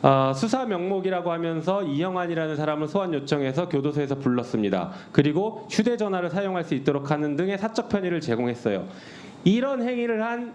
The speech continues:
마약 수사관이, 아, 그 남부 구-, 그러니까 구치소장과 교도관에게 의무 없는 일을 했다라고 해서 직권남용죄가 성립됐고 이분은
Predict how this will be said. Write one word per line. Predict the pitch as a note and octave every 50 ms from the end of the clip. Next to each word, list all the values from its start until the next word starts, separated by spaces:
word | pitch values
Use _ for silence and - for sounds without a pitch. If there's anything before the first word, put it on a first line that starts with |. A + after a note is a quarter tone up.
| -
마약 | - B2 B2 C#3+ F3 G#3+ G#3+
수사관이, | - A3 F#3+ F3+ G3 F#3 E3+ E3 E3 G3+ A#3 G3+ C3+ - D#3+ - - - - - - - - - - - - - - -
아, | B2+ B2 B2 B2 A#2+ B2 B2 B2 A#2+ A#2 - - - - - -
그 | - - C3 C3 B2 - - - -
남부 | C#3 A#2 B2+ D#3+ G3 A3 B3
구-, | F#3 F#3
그러니까 | - B2+ B2+ - C#3 A#2+ -
구치소장과 | - E3+ D#3+ - - A#3+ A#3 A#3 G#3+ G3+ F#3+ F#3 F#3 G3 G3+ G3+
교도관에게 | G3+ - E3 E3 G3+ G3+ F3+ G3 F#3 F3+ F3+ F3+ F3 G3
의무 | F#3+ C#3 C#3+ E3+ G#3 A#3 B3 B3+ A3+
없는 | F#3 E3 F#3 F#3+ F#3+ F#3+
일을 | F#3 F#3 F3
했다라고 | G#3+ - - C4+ G#3+ - - - - - - - - - - D#3 D#3+ F3 F#3 G#3+
해서 | G#3+ G#3 G#3+
직권남용죄가 | G3+ - - F#3 F#3 - B3 A#3+ A#3 A3+ G#3+ G3+ F#3+ G3 F#3 E3 - - - F3+ F3 E3 F3+ F3+ F3+
성립됐고 | F3+ G3+ G3 F#3+ G3 G3 G3 - - G3+ - C3 C3 G3+ G#3 E3 G#2+ - - - - - - - - - -
이분은 | D3+ D#3+ D#3+ F#3 F#3 G#3+ A3 F3 G#2+ E2